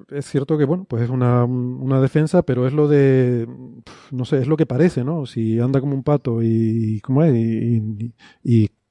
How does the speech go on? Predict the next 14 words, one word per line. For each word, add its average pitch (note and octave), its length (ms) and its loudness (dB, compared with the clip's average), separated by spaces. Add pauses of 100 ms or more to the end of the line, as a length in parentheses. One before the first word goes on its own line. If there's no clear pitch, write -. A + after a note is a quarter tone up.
(200)
hace C3+ 220 -2
cuac C3+ 240 0
como C3+ 160 -4
un C3 80 -6
pato, C#3+ 280 -4
pues, A#2 280 -14
no B2 100 -8
sé, C3 140 -4 (320)
blanco B2 240 0
y B2+ 40 4
en B2 40 -4
botella. A#2 380 0 (840)
Pero, A2+ 640 0
mm, G#2 460 -10